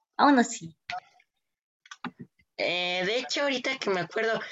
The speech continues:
Speaker 2: esas dos no estaban hechas por Anime Studios, creo.
Speaker 1: La de las leyendas es la que está hecha por Anime Studios, ¿no? La de, la de
Speaker 2: Sí,
Speaker 1: huevos,
Speaker 2: creo que
Speaker 1: ¿no?
Speaker 2: No, creo que no, es hecha por Huevo Cartoon, ahorita que me acuerdo.
Speaker 1: No, Huevo Cartoon era,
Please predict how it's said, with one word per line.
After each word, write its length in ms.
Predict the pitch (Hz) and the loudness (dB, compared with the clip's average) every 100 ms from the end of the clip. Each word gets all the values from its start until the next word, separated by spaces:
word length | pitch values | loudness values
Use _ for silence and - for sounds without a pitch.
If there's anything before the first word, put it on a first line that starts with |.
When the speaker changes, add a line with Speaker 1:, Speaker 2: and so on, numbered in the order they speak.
| - | -4
Speaker 2:
esas 300 | 247 277 302 | -2 0 0
dos 140 | 277 | 2
no 60 | 277 | 2
estaban 400 | 277 269 262 240 | 0 0 0 2
hechas 220 | 226 254 - | 0 -2 2
por 480 | 190 175 165 165 | 2 4 4 2
Anime 420 | 175 208 240 190 - | 2 2 2 2 0
Studios, 640 | - 170 185 453 427 - - - | 0 0 2 0 -2 -8 -12 -10
creo. 200 | - 539 - _ - | -6 -6 -6 _ -2
Speaker 1:
La 220 | 190 208 | 8 10
de 80 | 208 | 12
las 180 | 202 196 | 8 6
leyendas 520 | 196 190 247 262 247 | 4 6 6 4 0
es 100 | 240 | 0
la 120 | 233 | 0
que 80 | 196 | 0
está 180 | 185 185 | 0 0
hecha 200 | 180 180 | 0 -2
por 180 | 175 170 | -2 -2
Anime 240 | 170 175 | -2 -6
Studios, 420 | - 320 339 196 | -2 4 6 6
¿no? 200 | 196 254 - - - | 0 -4 -10 -10 6
La 220 | 220 208 | 10 12
de, 260 | 202 202 196 | 10 8 10
la 140 | 202 | 10
de 100 | 196 | 8
Speaker 2:
Sí, 60 | 226 | 6
Speaker 1:
huevos, 140 | 320 | 4
Speaker 2:
creo 120 | 359 | 2
que 60 | 233 | 2
Speaker 1:
¿no? 260 | 190 262 320 - - _ _ _ _ _ _ | 2 2 0 -8 -20 _ _ _ _ _ _
Speaker 2:
No, 180 | 202 233 | -2 0
creo 160 | 226 214 | 2 2
que 140 | 214 | 2
no, 100 | 208 | 2
es 160 | 208 226 208 | 0 0 0
hecha 260 | 233 220 233 | 0 0 0
por 140 | 208 | 0
Huevo 300 | 180 185 185 | 2 2 0
Cartoon, 360 | - 143 156 165 | 0 -2 0 0
ahorita 260 | 156 147 160 | 0 -2 -2
que 80 | 139 | 0
me 80 | 135 | 0
acuerdo. 260 | 147 139 143 - _ _ | 0 -2 -4 -18 _ _
Speaker 1:
No, 140 | - 180 | 4 4
Huevo 300 | 160 165 165 | 6 4 4
Cartoon 400 | 160 160 220 247 | 0 2 6 6
era, 260 | 262 269 | 6 2